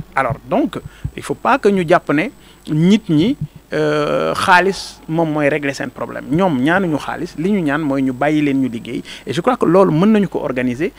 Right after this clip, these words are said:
parce que nag protocole sanitaire mën nañu ko tëral. Xam nga gor doo dëkk ci di ko jox. Gor da nga koy teg ci yoon ngir mu mën a gañeel boppam, euh, li muy dunde.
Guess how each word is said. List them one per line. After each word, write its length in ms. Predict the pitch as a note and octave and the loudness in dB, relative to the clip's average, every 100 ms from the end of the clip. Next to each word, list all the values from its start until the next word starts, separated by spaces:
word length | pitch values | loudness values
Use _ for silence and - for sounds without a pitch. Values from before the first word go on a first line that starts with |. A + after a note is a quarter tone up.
| - - - | -16 -20 -6
parce 200 | D3 - | -6 -2
que 80 | C3+ | -4
nag 160 | G3 - | -4 -2
protocole 380 | F#3+ F#3 F3 F3 | -2 0 0 0
sanitaire 380 | E3+ D#3+ D#3 B2+ | -2 -2 -2 0
mën 140 | E3 | 2
nañu 220 | F#3 D#3+ | 2 0
ko 80 | C#3+ | -2
tëral. 300 | C3 B2 F#3 | -2 -4 -2
Xam 160 | - G#3+ | -2 0
nga 120 | A#3 | 0
gor 280 | D3+ C#3+ - - C#3+ | 4 2 2 -10 -2
doo 160 | D3+ | 0
dëkk 240 | C#3+ F3 - | 0 -2 -4
ci 80 | C#3+ | -4
di 80 | |
ko 120 | C#3 B2 | -4 -4
jox. 140 | A2+ - - - - - - | -8 -12 -14 -14 -14 -20 -10
Gor 300 | B2 D3 F3+ - - - - - - | 2 2 2 -2 -16 -20 -20 -20 -18
da 160 | B2+ C#3 | -2 0
nga 120 | C#3+ | 2
koy 180 | D3+ D3 | 0 0
teg 180 | D#3 - | -2 -4
ci 140 | - D3+ | -4 2
yoon 220 | D3 E3 D#3+ | 2 2 0
ngir 180 | C#3 C3+ | -2 0
mu 140 | C#3+ | 0
mën 160 | C#3 C#3+ | 2 0
a 60 | |
gañeel 480 | A#2+ C#3 C#3 C3+ D#3 - - B2+ | 2 2 4 0 -2 -12 -18 -2
boppam, 440 | C3+ - D3 D#3 - - - - | -2 0 -6 -8 -14 -20 -20 -8
euh, 280 | D#3+ C3 B2+ | 0 2 4
li 100 | C3+ | 4
muy 160 | D#3+ D3 | 4 2
dunde. 300 | C3 C#3 | 2 0